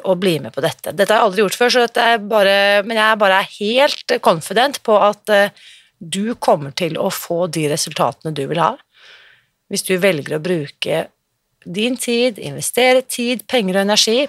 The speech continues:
på å bli med på dette pilotprosjektet, så lover jeg deg at jeg skal i hvert fall gjøre alt det jeg kan for at du skal lykkes. Og mer info om dette kurset som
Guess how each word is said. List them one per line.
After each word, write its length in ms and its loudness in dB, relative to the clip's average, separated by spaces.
på 80 0
å 80 0
bli 180 2
med 140 -6
på 80 -8
dette 200 -2
pilotprosjektet, 720 -2
så 160 -8
lover 240 4
jeg 80 2
deg 140 4
at 120 -2
jeg 140 -2
skal 120 -4
i 60 0
hvert 100 -14
fall 80 -6
gjøre 300 0
alt 320 0
det 300 2
jeg 280 0
kan 420 0
for 180 -4
at 120 -4
du 200 -12
skal 220 -6
lykkes. 400 -6
Og 80 2
mer 240 2
info 500 0
om 160 0
dette 580 2
kurset 600 2
som 340 0